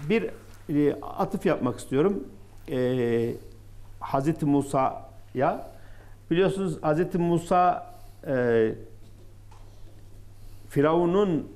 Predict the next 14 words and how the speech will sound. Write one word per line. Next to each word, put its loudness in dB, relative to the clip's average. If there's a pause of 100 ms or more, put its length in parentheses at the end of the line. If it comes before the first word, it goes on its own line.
(160)
sarayında 2 (720)
Hazreti 2
Asiye 2 (160)
tarafından, 0 (420)
yani 2
Firavun'un 4
karısı 0
tarafından 2
büyütülen 2 (640)
bir 4 (240)
bebekti. -2 (1080)
Aynı 4
dönemde 4 (880)
Musa'nın 2